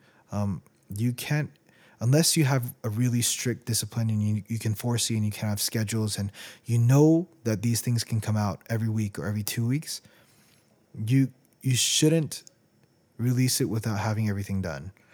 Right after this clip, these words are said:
And I think that's something that he wasn't able to foresee. And I'm sure there are a lot of personal things that happened. Um, but at learning from those things, learning from those people, and knowing that I can't keep a schedule in that way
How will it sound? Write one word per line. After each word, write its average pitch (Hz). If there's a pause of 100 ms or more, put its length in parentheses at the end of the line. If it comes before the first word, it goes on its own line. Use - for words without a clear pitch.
(1000)
And 123
I 120
think 123
that's 117
something 117
that 104
he 113
wasn't 107
able 107
to -
foresee. 110 (100)
And 107
I'm 117
sure 135
there 117
are 110
a 110
lot 107
of 101
personal 113
things 107
that 101
happened. 104 (520)
Um, 104
but 101 (1200)
at 117
learning 135
from 123
those 127
things, 107
learning 113
from 110
those 107
people, 98
and 95
knowing 110
that 110
I 104
can't 104
keep 107
a 107
schedule 110
in 113
that 113
way 123